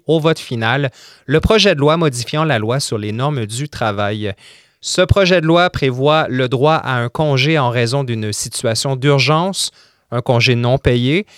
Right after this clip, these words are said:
pour les employés qui sont incapables d'exercer leurs fonctions à cause de cette situation d'urgence. Toutefois, selon une source bien informée, la dernière convention collective du syndicat des employés du gouvernement des Territoires du Nord-Ouest, qui doit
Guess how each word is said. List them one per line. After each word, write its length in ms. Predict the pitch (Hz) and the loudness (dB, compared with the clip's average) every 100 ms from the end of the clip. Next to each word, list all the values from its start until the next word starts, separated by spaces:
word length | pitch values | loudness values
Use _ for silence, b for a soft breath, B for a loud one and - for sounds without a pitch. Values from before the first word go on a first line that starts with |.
| _ | _
pour 220 | 160 170 | 4 4
les 280 | 160 151 147 | 6 4 4
employés 520 | 196 190 175 165 170 | 2 4 2 4 0
qui 160 | - | -2
sont 320 | 156 160 151 156 | -2 -2 0 0
incapables 640 | 156 143 - 117 123 113 | 2 2 2 0 0 -2
d'exercer 480 | 110 107 107 - 135 | -2 -2 -4 -2 0
leurs 180 | 113 | 0
fonctions 520 | - 110 104 - 131 143 | 0 -4 -4 -2 -2 -4
à 140 | 143 156 | -2 0
cause 400 | 160 156 151 143 | 2 0 -2 -6
de 180 | 120 135 | -4 -4
cette 400 | 131 - 123 - | -2 -2 -4 -4
situation 600 | 107 - - 117 101 139 | -8 -8 -6 -4 -4 -4
d'urgence. 640 | 135 110 98 95 92 - - - _ b | -2 -2 -4 -6 -8 -10 -10 -16 _ b
Toutefois, 440 | - 190 - 214 233 | -2 0 4 4 4
selon 400 | - 165 175 180 | 4 4 4 2
une 200 | 135 131 | 0 -2
source 320 | - 156 135 | 0 0 0
bien 220 | 117 127 | 0 2
informée, 600 | 131 113 120 104 113 139 147 | 2 2 2 0 0 0 2
la 160 | 123 | 2
dernière 320 | 143 175 214 | 4 4 4
convention 480 | 233 202 185 175 208 | 4 4 4 4 2
collective 540 | 190 180 156 - 202 180 | 2 2 2 0 -4 -2
du 120 | 160 | 0
syndicat 600 | - 185 165 147 156 160 | 2 2 2 2 2 2
des 160 | 143 | 2
employés 420 | 120 107 113 107 120 | 0 0 0 0 -2
du 260 | 117 117 | -4 -4
gouvernement 600 | 113 135 147 143 127 113 | 0 2 4 4 2 0
des 140 | 135 127 | 0 0
Territoires 420 | 113 107 120 120 | -2 -2 0 0
du 120 | 113 | 0
Nord-Ouest, 720 | 123 131 135 165 190 - 135 | 0 0 2 2 2 0 -2
qui 140 | - | -2
doit 300 | 147 165 170 | 0 2 2